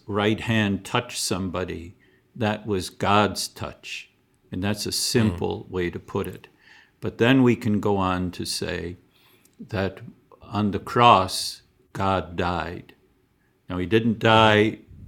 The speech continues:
Speaker 1: in his divinity. Uh,
Speaker 2: Right.
Speaker 1: he's, he's immortal, but it was, he, God died. And this is
Speaker 2: Mm-hmm.
Speaker 1: important even for the life of the sacraments, uh, for the church, that God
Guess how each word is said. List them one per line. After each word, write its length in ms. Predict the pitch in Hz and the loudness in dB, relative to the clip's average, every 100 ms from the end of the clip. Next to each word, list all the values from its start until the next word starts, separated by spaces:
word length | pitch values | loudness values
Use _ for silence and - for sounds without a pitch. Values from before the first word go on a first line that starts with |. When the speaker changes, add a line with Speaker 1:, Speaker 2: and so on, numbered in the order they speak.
| - | -8
Speaker 1:
in 200 | 107 95 | -6 -2
his 240 | 107 90 | -4 -6
divinity. 840 | - 95 135 151 101 - 85 90 95 _ _ _ _ _ - | -8 2 4 4 2 -2 -10 -12 -18 _ _ _ _ _ -16
Uh, 340 | - 104 113 - - - | -14 -14 -16 -18 -18 -6
Speaker 2:
Right. 220 | 107 95 | -4 -4
Speaker 1:
he's, 200 | 98 95 | -6 -8
he's 320 | 104 98 92 107 | -6 -4 -2 -2
immortal, 640 | 101 107 131 110 - - _ _ _ - | 2 4 4 2 -4 -16 _ _ _ -20
but 260 | 101 95 98 | -6 -2 -2
it 160 | 98 | 0
was, 460 | 107 92 95 - - _ _ | 0 0 0 -4 -12 _ _
he, 220 | - 101 - | -18 -12 -12
God 520 | - 117 104 101 90 | -8 2 2 2 -2
died. 480 | 90 87 87 - - _ _ _ _ _ - | -4 -4 -8 -14 -18 _ _ _ _ _ -6
And 220 | 113 110 | 0 2
this 240 | 147 165 | 2 2
is 140 | 175 156 | 0 0
Speaker 2:
Mm-hmm. 100 | 220 | -2
Speaker 1:
important 760 | 151 - 135 131 131 123 - - - - | -2 4 4 4 0 0 -2 -12 -18 -10
even 360 | 139 131 131 | -4 0 0
for 180 | 110 120 | 2 0
the 120 | 107 | 2
life 300 | 104 104 101 101 | 2 2 2 -2
of 140 | 87 | -8
the 80 | 90 | -6
sacraments, 960 | - 143 175 - 107 90 82 90 - - - - - _ _ - | -2 0 0 -2 -6 -4 -6 -10 -14 -14 -20 -20 -20 _ _ -12
uh, 80 | |
for 180 | 113 120 | -4 0
the 120 | 113 117 | 0 -2
church, 800 | - 175 170 - - - - _ _ _ _ _ _ _ - | -2 0 0 -2 -8 -10 -10 _ _ _ _ _ _ _ -4
that 280 | 113 104 - | -4 -2 0
God 720 | 117 117 127 131 127 123 | 4 8 8 6 2 -10